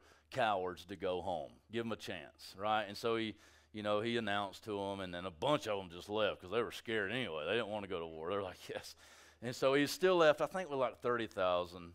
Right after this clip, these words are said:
Uh, I didn't prepare for this, so the, you go look at the numbers yourself. I think thirty thousand. Well, then he's like, "Eh, still too many. Like, if you win with thirty thousand, they might think that, you know, you had thirty thousand really good ones and you did it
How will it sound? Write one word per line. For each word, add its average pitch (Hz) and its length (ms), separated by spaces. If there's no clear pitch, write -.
Uh, 90 220
I 90 80
didn't 92 340
prepare 85 320
for 80 100
this, 78 220
so 82 220
the, - 840
you 101 60
go 107 220
look 101 160
at 92 80
the 90 40
numbers 92 300
yourself. 85 400
I 104 40
think 82 120
thirty 71 180
thousand. 65 280
Well, 156 180
then 180 160
he's 170 160
like, 143 220
"Eh, 160 300
still 156 340
too 131 160
many. 101 460
Like, 107 240
if 113 80
you 156 100
win 165 200
with 135 120
thirty 143 280
thousand, 123 580
they 127 100
might 139 380
think 120 320
that, 117 180
you 107 100
know, 104 60
you 127 100
had 127 220
thirty 135 240
thousand 131 480
really 127 240
good 123 240
ones 131 300
and 139 120
you 151 120
did 165 380
it - 220